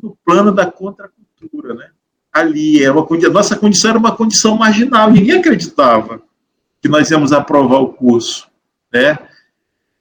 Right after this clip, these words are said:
Principalmente a, o contexto ifam, a época. Tá, aprovamos o curso, foi um espanto pra muita gente, olha, tá aqui, a criança vai ter que nascer,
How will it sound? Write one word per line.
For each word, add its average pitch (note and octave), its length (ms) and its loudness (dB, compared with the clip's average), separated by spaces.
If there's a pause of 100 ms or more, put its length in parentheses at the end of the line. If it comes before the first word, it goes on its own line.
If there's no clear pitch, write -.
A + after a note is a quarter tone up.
(420)
Principalmente A3+ 1000 2
a, D3 680 0
o C#3 80 -4
contexto F#3 960 -2 (320)
ifam, C#3+ 680 0
a A#2+ 60 4
época. A#2 640 -4 (460)
Tá, A#2+ 220 0
aprovamos F3+ 540 2
o F#3+ 120 -2
curso, B3 280 -6
foi A#3 120 0
um - 20 2
espanto G3+ 420 0
pra G3 140 0
muita G#3+ 340 0
gente, G#3 280 0
olha, D3+ 180 0
tá - 140 -4
aqui, D3+ 480 -2 (640)
a D3 100 -2
criança D3+ 480 0
vai F#3 140 2
ter F#3 160 0
que F#3+ 160 -2
nascer, A3+ 640 -2